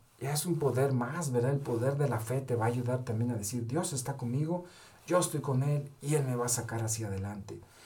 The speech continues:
También lo que tienes que pensar es que debes cambiar tu actitud y entonces que tú te avientes, ¿verdad? O sea, que, que dejes de usar lo que es, es que te, mira, hay dos cosas,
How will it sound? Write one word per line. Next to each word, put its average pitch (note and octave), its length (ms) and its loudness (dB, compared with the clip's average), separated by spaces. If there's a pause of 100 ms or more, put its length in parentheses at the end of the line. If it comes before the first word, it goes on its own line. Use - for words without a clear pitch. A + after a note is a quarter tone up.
(180)
También D#3+ 240 4
lo F#3+ 80 4
que - 80 -2
tienes E3+ 280 6
que D#3 100 2
pensar C3 380 4
es D3+ 100 0
que C3 120 0
debes D3+ 280 6
cambiar A#2+ 400 2
tu - 220 -6
actitud B2+ 580 -4 (500)
y C#3 100 2
entonces F3 500 2
que C#3+ 160 2
tú G3+ 200 2
te G3 100 8
avientes, D3+ 560 6
¿verdad? A2+ 200 0
O E3 40 -4
sea, D#3+ 180 -4
que, C3 180 -6 (360)
que B2+ 140 0
dejes F3 420 2
de C#3+ 100 8
usar D#3 500 6 (440)
lo C#3+ 220 4
que D3 400 6
es, D#3+ 200 2
es D3 200 -4
que G3 80 -2
te, E3+ 300 0
mira, D#3 220 2
hay E3+ 80 6
dos E3+ 180 4
cosas, - 440 -6